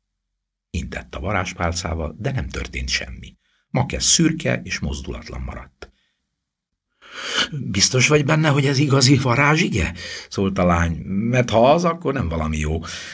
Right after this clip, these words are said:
Mert én is kipróbáltam néhány egyszerű ráolvasást, csak úgy gyakorlásképpen, és nekem mindegyik működött. A családomban senkinek nincs varázsereje.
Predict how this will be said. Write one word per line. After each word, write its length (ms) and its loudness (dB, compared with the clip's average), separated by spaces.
Mert 160 2
én 80 4
is 120 2
kipróbáltam 600 -2
néhány 260 2
egyszerű 340 0
ráolvasást, 680 2
csak 200 -4
úgy 120 -2
gyakorlásképpen, 920 0
és 120 -2
nekem 280 -2
mindegyik 440 -2
működött. 500 -4
A 60 2
családomban 560 0
senkinek 500 -4
nincs 200 -4
varázsereje. 680 0